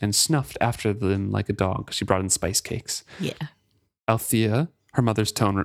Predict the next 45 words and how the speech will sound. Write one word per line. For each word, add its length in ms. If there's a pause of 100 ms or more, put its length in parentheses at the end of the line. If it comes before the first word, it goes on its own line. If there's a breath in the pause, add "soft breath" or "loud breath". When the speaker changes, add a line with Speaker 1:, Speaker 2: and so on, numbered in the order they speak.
Speaker 1:
more 200
reminded 540
than 140
rebuked. 460 (440 loud breath)
"I, 200
at 140
least, 360
am 80
interested 480
in 100
what 180
Brashen 380
has 180
to 80
propose. 600
I 80
think 240
we 80
need 200
to 100
consider 480
every 300
possible 500
solution 560
to 140
our 100
situation. 720 (540 loud breath)
But 100
if 140
you 80
are 120
that 240
tired, 440
we 160
will, 280
of 180
course, 360
excuse 560
you. 200 (520 loud breath)
But 80
I'd 160
rather 320
that 160
you 100
returned." 600